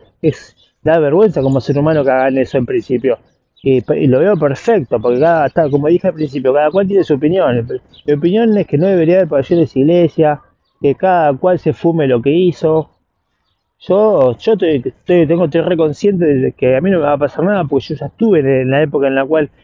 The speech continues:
no había pabellones de iglesia, y he visto cada cosa, he visto que a veces da un poco, eh, no sé cómo decirlo.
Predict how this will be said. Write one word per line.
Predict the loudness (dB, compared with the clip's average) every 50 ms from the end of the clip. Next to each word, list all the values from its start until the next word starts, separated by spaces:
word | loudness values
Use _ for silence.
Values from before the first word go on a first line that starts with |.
| _ _ _
no | _ -2
había | 0 0 0 0
pabellones | -2 -2 -2 0 0 -2 -2 0
de | -2 0
iglesia, | 0 2 0 0 0 0 0 0 -2 -6 -10 _ _ _ _
y | -2 0 2 2 2
he | 2
visto | 2 0 0 0 -2 -4 -4 -4 _ _ _ _ _
cada | -4 -2 -2 0 0 0 -2
cosa, | 0 0 -2 -2 0 0 0 0
he | 2
visto | 2 2 0 0 0 -2 -2 -2 -4 -8 _ _
que | _ 0 2 2
a | 2 2
veces | 0 0 0 0 0
da | 0
un | 2 0 0
poco, | -2 -4 -4 -2 -2 -2 0 0 0 -2 -2 -6 -10 -14 -16 _ _ _ _ _ _ _ _ _ _ _ _ _ _ _ _ _ -20 _ _ _ _ _ _ _ _ _ _ _ -6
eh, | -2 -2 0 0 0 0 -2 -4 -4 -6
no | -6 -6 -6
sé | -4 -4 -6 -4 -6 -6 -4
cómo | -2 -2 -2 0
decirlo. | -2 -2 0 0 -2 0 0 0 -2 -4 -8